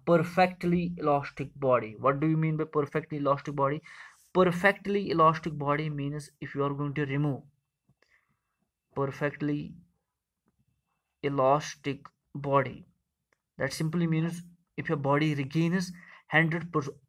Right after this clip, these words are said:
hundred percent of its original configuration, that's called as the perfectly elastic body.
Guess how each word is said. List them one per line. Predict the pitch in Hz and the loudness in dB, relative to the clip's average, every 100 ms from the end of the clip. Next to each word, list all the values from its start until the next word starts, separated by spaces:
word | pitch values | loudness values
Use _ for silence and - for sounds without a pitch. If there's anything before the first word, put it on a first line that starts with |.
| _ _ _ - | _ _ _ -14
hundred | - 170 175 175 - | -4 0 2 0 0
percent | 165 - 139 - | -2 -2 -6 -4
of | 131 131 | -8 -8
its | - - | -10 -6
original | 131 131 135 120 | -6 -6 -8 -10
configuration, | - 123 123 127 127 | -10 -12 -10 -12 -8
that's | 135 - | -8 -8
called | - 143 143 | -10 -8 -8
as | 147 | -10
the | |
perfectly | 151 147 - - - | -8 -10 -10 -18 -16
elastic | 156 147 - | -12 -12 -12
body. | 160 170 170 | -12 -12 -12